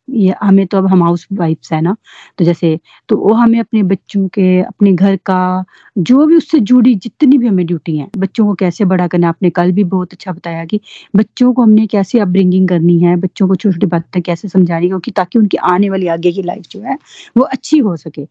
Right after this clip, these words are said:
अब हम भगवान जी के बताए ज्ञान को जान रहे हैं, तो उसी के माध्यम से हम अपने बच्चों को भी सही क्या है, गलत क्या है, किस रास्ते पे जाना है, ये हम बता सकते हैं।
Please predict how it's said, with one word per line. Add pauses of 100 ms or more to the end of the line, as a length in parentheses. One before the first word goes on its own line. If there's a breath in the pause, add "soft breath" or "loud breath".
अब
हम
भगवान
जी
के
बताए
ज्ञान
को
जान
रहे
हैं, (340 soft breath)
तो
उसी
के
माध्यम
से
हम
अपने
बच्चों
को
भी
सही (340 soft breath)
क्या
है,
गलत
क्या
है,
किस
रास्ते
पे
जाना
है,
ये
हम
बता
सकते
हैं।